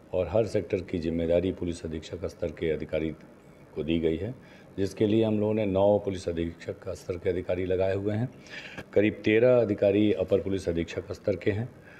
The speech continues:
अट्ठाईस जो है वह डिप्टी एसपी स्तर के अधिकारी लगाए गए हैं, बा-, करीब एक हज़ार हमारे सब इंस्पेक्टर्स लगे हैं और पैंतीस सौ आरक्षी लगे हैं।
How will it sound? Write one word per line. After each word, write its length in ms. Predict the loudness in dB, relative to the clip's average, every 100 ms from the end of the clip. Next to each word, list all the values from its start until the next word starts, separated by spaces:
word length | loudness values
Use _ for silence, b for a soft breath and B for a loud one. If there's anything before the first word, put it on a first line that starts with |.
| B -2
अट्ठाईस 640 | 0 2 4 2 0 0
जो 80 | 4
है 200 | 6 6
वह 500 | 6 6 6 6 4
डिप्टी 300 | 2 0 0
एसपी 380 | 0 0 0 0
स्तर 220 | 0 -4
के 140 | 0
अधिकारी 400 | 0 2 2 4
लगाए 320 | 4 6 6 4
गए 80 |
हैं, 240 | 2 0 -6 B B B -6
बा-, 440 | 2 4 6 4 0 -4 -18 -8 -6 0
करीब 280 | 2 4 4
एक 280 | 2 2 4
हज़ार 260 | 6 6
हमारे 320 | 4 4 4
सब 180 | 2 0
इंस्पेक्टर्स 600 | -2 -4 -4 2 2 2
लगे 180 | 2 2
हैं 240 | 0 -4 B B B 4
और 140 | 4
पैंतीस 460 | 4 2 2 0 4
सौ 140 | 4
आरक्षी 400 | 6 4 0 0
लगे 200 | 2 2
हैं। 260 | 0 -4